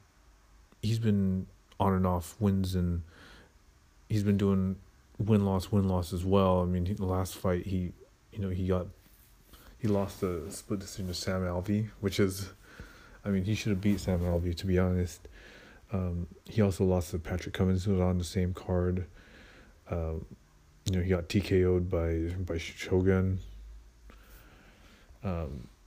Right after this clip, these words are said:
I mean, his last win was a split, a split call for, uh, against Francis, Francis Amar, uh,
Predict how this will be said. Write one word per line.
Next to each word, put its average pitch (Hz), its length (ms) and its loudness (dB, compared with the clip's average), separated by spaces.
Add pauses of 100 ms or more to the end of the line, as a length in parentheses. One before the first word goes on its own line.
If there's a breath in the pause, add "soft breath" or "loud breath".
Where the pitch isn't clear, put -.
(120)
I - 40 -6
mean, 90 120 -2
his 92 140 0
last 98 440 0
win 90 580 2 (240)
was 98 120 -4
a 87 40 -4
split, 90 380 2 (800)
a - 40 -2
split - 320 -2
call 87 320 0
for, - 180 -10 (100)
uh, 87 180 0
against 90 500 -2 (920)
Francis, - 800 -4 (160)
Francis - 460 -4
Amar, 92 580 2
uh, 87 40 -2